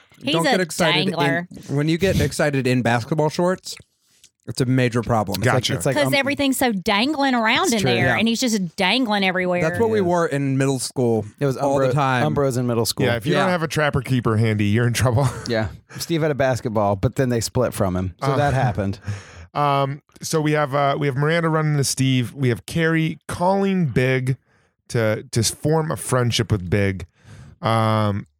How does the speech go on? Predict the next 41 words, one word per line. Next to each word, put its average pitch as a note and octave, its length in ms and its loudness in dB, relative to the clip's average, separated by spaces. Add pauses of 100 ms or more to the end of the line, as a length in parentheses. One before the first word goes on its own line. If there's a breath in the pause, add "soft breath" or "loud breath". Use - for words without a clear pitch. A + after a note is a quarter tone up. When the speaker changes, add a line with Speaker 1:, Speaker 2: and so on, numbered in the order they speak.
(120)
Speaker 4:
we'll C3+ 160 -2
talk C3 300 0
about A2 180 -2
that A2 120 2
a G2+ 80 0
little G2+ 120 0
bit G2 120 -2
later, F#2+ 220 0
what F#2 140 0
happens F#2+ 380 -2
there. F2+ 340 0 (460 soft breath)
Uh, F2+ 280 0
so, - 240 -2
it C#3 60 -10
involves A#2+ 440 0
some A#2+ 140 -2
dangerous A2 440 0
stares A2 480 0
and, G2 260 -2
and G2 300 0
some, G2 280 0
uh, F#2 240 2
trays G#2+ 360 0
falling F2+ 340 0
in F2+ 60 0
a F2+ 80 0
restaurant. G#2+ 560 -2 (580 soft breath)
We A#2+ 120 0
have, A2 180 -2
uh, G#2+ 400 2 (180)
we A2+ 140 0
have G#2 160 0
Charlotte C#3 640 0
trying A#2 400 0
to, A2+ 540 2
uh, G2 340 2 (160)
get C#3+ 160 -2
back D3 240 0
into B2+ 460 2
horseback - 540 -2
riding. - 360 -2